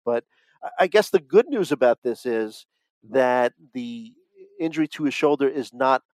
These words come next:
the throwing shoulder, so it's not like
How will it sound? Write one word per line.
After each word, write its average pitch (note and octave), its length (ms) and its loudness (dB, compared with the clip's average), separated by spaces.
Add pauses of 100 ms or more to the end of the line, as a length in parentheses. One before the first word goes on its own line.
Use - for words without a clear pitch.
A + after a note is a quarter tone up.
(300)
the A#2+ 220 -10
throwing D3 380 4
shoulder, G#2 460 -6 (260)
so A2+ 560 2 (200)
it's C3+ 220 -8
not D3 240 4
like B2 340 -2